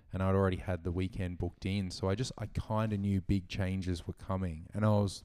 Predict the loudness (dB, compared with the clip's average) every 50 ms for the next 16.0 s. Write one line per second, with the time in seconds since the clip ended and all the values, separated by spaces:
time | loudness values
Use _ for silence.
0 | -10 -6 -2 2 4 6 6 6 6 4 4 2 0 -2 -2 -4 -4 -6 -6 -8
1 | -6 -4 -4 -2 -2 -2 -4 -6 -6 -4 -4 -4 -4 -6 -8 -12 -18 -20 _ -20
2 | -12 -6 -2 0 4 4 4 4 4 4 4 2 2 0 -6 -12 -14 -16 -16 -14
3 | 0 2 4 4 4 4 2 2 0 -2 -2 -4 -6 -6 -2 0 4 4 4 4
4 | 2 0 -8 -16 -20 -20 -20 -8 0 6 6 8 8 8 6 6 4 4 4 4
5 | 4 4 4 2 2 2 2 2 2 2 0 -2 -2 0 0 0 2 2 2 2
6 | 4 4 4 2 2 2 2 2 2 2 2 0 0 0 -4 -10 -12 _ _ _
7 | _ _ -20 -20 _ _ -10 -4 0 2 2 4 4 2 2 2 2 0 0 0
8 | 0 2 2 2 0 0 0 2 4 4 4 4 4 2 0 0 0 2 2 2
9 | 2 2 0 -2 -4 -8 -12 -18 -20 -14 -6 -2 -2 0 2 4 4 4 2 0
10 | -6 -6 0 4 6 6 6 6 4 0 -2 -4 -4 -4 -2 0 2 2 2 2
11 | 2 2 2 0 -4 -10 -14 -16 -18 _ _ _ _ _ -6 0 2 4 4 4
12 | 2 -4 -12 -12 -8 -4 0 2 2 4 4 2 0 -2 -2 -4 -4 -2 0 0
13 | 2 0 0 -4 -4 -4 -6 -6 -6 -6 -6 -4 -4 -4 -4 -4 -8 -6 -2 0
14 | 0 0 0 -4 -6 -4 -4 -2 -2 -2 -2 -2 -2 -2 -4 -6 -8 -8 -6 -4
15 | -2 0 0 0 0 0 0 -2 -2 -2 -4 -6 -4 -2 -2 -2 -2 -4 -8